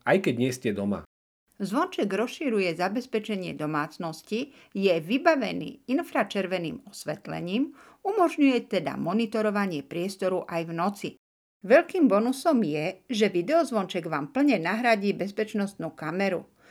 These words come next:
Speaker 2: V prípade nutnosti môžete zapnúť poplašnú sirénu alebo zahájiť rozhovor s neznámym.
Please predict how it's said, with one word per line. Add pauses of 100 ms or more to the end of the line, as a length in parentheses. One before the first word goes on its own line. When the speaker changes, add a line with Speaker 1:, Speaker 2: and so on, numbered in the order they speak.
(140)
Speaker 2:
V
prípade
nutnosti
môžete
zapnúť
poplašnú
sirénu (240)
alebo
zahájiť
rozhovor
s
neznámym.